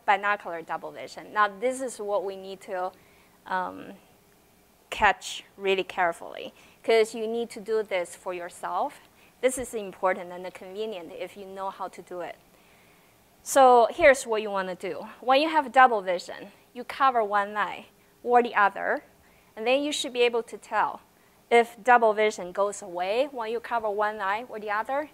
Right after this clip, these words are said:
It doesn't matter which eye you cover. So you cover your left eye, you still see double. You cover your right eye, right eye, you still see double. That's monocular double vision. That means the double vision, you see double when you only, uh,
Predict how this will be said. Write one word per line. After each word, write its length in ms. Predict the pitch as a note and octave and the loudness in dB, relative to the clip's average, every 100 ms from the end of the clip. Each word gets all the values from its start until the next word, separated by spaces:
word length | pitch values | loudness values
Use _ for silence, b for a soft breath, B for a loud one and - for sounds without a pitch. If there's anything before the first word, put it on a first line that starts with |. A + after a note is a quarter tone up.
| - | -4
It 100 | A#3 | 0
doesn't 300 | B3+ B3+ A#3 | 2 0 -2
matter 360 | A#3 A#3+ G3 | -2 -2 -6
which 380 | F#3 F#3+ G3+ - | -6 -4 -4 -2
eye 140 | G3 | -2
you 100 | F#3 | -2
cover. 460 | F3+ - E3+ - - _ b b b | -6 -8 -8 -8 -18 _ b b b
So 120 | - | -2
you 120 | B3 | -2
cover 240 | A#3+ C4 B3 | 2 2 4
your 100 | A#3+ | 6
left 240 | A#3+ C4 | 6 6
eye, 240 | D4+ D#4+ D#4+ _ | 2 0 -4 _
you 100 | A3 | -16
still 260 | - B3 A#3 | -14 -12 -12
see 200 | - A#3 | -12 -6
double. 520 | G#3+ A3 C4 D4 D#4+ b b - | 0 2 2 0 -2 b b -18
You 80 | F#3+ | -12
cover 300 | - G3 F#3+ | -4 -2 -2
your 180 | F3 | -2
right 180 | F#3 A3 | 2 2
eye, 200 | C#4+ D4+ - _ A#3 | 2 0 -2 _ -2
right 220 | A3+ A#3+ | 2 4
eye, 200 | C4+ C#4+ C#4+ | 4 2 -2
you 100 | A#3 | -12
still 240 | - B3 | -12 -12
see 200 | B3 C4 | -12 -10
double. 540 | B3 A#3+ B3 D4 D#4 - b b b | -4 -2 2 4 4 0 b b b
That's 300 | G#3+ A3+ - - | 0 2 0 -12
monocular 600 | A3+ A3 A3 A3+ G3+ F#3+ | -12 -6 -4 -4 -6 -6
double 280 | G3 F#3 F3+ | -6 -8 -8
vision. 500 | E3 E3+ - A1 - _ _ | -10 -12 -14 -20 -20 _ _
That 220 | G#3+ A3+ G3 | 2 2 0
means 360 | A3 A3 - - | -12 -12 -16 -12
the 80 | G#3 | -4
double 340 | G3 G#3+ G#3 | 2 4 2
vision, 340 | F#3+ F#3+ G3 D#3+ | -2 -2 -4 -10
you 160 | A3+ A#3 | -6 -6
see 180 | B3+ | -6
double 460 | A3+ G#3 G3+ D#3+ - b b b b b | -2 0 0 -4 -12 b b b b b
when 240 | G3 G3+ | -2 -2
you 160 | G#3 G#3+ | -2 -4
only, 540 | A3+ A#3 A3 G#3 G3+ | -2 -4 -4 -4 -4
uh, 460 | F#3 F#3 F#3 F3 E3+ | -4 -6 -6 -6 -8